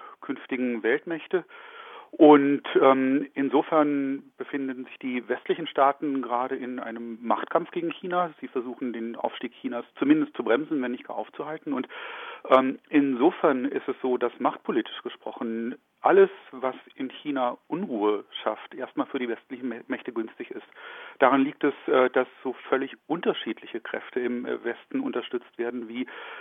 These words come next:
ähm, sagen wir mal, ähm, die Kräfte um den Dalai Lama im, im tibetischen Exil, die aber nach Tibet hineinwirken, oder,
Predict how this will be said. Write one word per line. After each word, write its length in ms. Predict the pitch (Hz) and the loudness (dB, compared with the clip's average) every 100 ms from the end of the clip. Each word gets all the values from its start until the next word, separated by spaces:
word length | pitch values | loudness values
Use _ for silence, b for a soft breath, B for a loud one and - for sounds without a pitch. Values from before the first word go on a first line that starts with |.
| B | B
ähm, 400 | 120 117 120 120 | 0 2 0 -2
sagen 160 | 113 117 | -2 -2
wir 80 | 117 | 0
mal, 460 | 110 110 113 117 110 | 2 2 2 0 -4
ähm, 200 | 110 113 | -6 -10
die 180 | 110 | -12
Kräfte 380 | 104 - 117 131 | -8 -6 -4 -2
um 220 | 123 113 | -2 -4
den 320 | 113 113 113 107 | -4 -4 -4 0
Dalai 240 | 113 117 | 2 2
Lama 280 | 113 120 123 | 4 4 4
im, 160 | 123 | 2
im 160 | 139 131 _ | -8 -12 _
tibetischen 340 | - 135 - 151 | -2 -2 -2 -6
Exil, 400 | - 151 151 147 | -6 -2 2 2
die 120 | 127 | 2
aber 140 | 120 | -2
nach 140 | 120 113 | -4 -6
Tibet 260 | 127 120 | -6 -4
hineinwirken, 720 | - 117 120 131 123 120 123 | -2 -2 -2 -2 -4 -4 -6
oder, 260 | 123 120 | 0 2